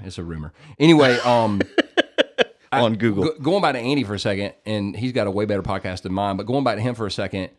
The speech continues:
Speaker 1: um, he made that decision with his leadership team. Uh, for me, when we made the decision to open back up, I talked to two main groups of people. I talked to our staff.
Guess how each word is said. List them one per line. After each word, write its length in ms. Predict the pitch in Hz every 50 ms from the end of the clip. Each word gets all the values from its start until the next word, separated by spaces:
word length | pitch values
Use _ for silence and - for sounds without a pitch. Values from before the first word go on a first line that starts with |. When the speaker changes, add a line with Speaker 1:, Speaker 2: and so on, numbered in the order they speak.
| _ _ _ _ _ _ _ _ _ -
Speaker 1:
um, 340 | 107 107 104 98 95 95 -
he 320 | - - 101 127 147 165
made 460 | 143 120 113 110 110 107 117 123 110 107
that 140 | 107 101
decision 600 | 104 95 - - 113 117 104 104 87 85 90 90 - - -
with 320 | 101 104 101 98 90 78
his 360 | 80 92 104 101 101 92 90 -
leadership 800 | 85 92 95 104 120 127 110 101 90 - - 92 87 - - _ _ _ _
team. 440 | - - 107 101 80 58 50 - - _ _ _ _ _ _ _ _ _ _ _ _ _
Uh, 300 | 110 113 107 98 92 90
for 180 | - - - 107
me, 400 | 95 104 135 180 202 147 110 107
when 220 | 101 - 110 104 104
we 140 | 120 151 180
made 220 | 170 160 147 120
the 40 | 110
decision 480 | 101 101 95 - 127 117 107 113 104 95
to 60 | -
open 260 | - 104 101 95 117 113
back 240 | 107 113 131 -
up, 360 | 87 82 90 - - - - _ _ _ _ _ _ _ _
I 120 | - 110 113
talked 340 | - 135 123 110 - - -
to 80 | 113
two 460 | 95 - - - - - 127 135 143 143
main 340 | 139 127 120 120 123 120
groups 320 | 101 110 107 107 - - -
of 120 | 107 95
people. 400 | - 107 92 - - - - 107 _ _ _ _ _ _ _ _ _ _
I 100 | - -
talked 240 | - - 104 98 117
to 80 | 131
our 120 | 131 151 156
staff. 560 | - - 107 90 92 113 139 - - _